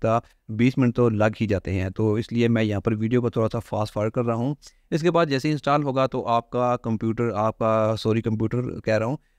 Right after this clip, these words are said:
अ, जो वर्चुअल मशीन होगी वो एक मिनट बाद रीस्टार्ट होगी। यहाँ पर आपकी Windows, अ, सेवन जो है वो यहाँ पर दोबारा, अ, अ, स्टार्ट होगी। इसके बाद यहाँ पर कंप्लीट इंस्टॉलेशन होगी। दोबारा यहाँ पर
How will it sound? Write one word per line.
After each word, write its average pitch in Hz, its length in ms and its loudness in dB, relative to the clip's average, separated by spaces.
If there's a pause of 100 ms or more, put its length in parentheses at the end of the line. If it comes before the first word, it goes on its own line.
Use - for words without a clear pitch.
अ, 120 40 -2
जो 127 240 4
वर्चुअल 117 340 2
मशीन 127 320 0
होगी 120 240 2
वो 113 180 2
एक 110 120 -2
मिनट 113 140 0
बाद 107 240 2
रीस्टार्ट 117 380 0
होगी। 117 240 -2
यहाँ 101 220 -2
पर 110 140 0
आपकी 110 280 -2
Windows, 107 440 0
अ, 117 220 0
सेवन 104 360 -4
जो 117 100 0
है 113 180 0 (720)
वो 139 160 0
यहाँ 120 240 2
पर 120 160 0
दोबारा, 113 320 2
अ, 143 40 0 (340)
अ, 110 880 0
स्टार्ट 117 320 2
होगी। 117 300 0
इसके 117 220 -4
बाद 110 180 2
यहाँ 101 140 -2
पर 110 140 -2
कंप्लीट 110 420 -2
इंस्टॉलेशन 113 520 -2
होगी। 113 320 0
दोबारा 104 400 0
यहाँ 117 260 0
पर 120 200 0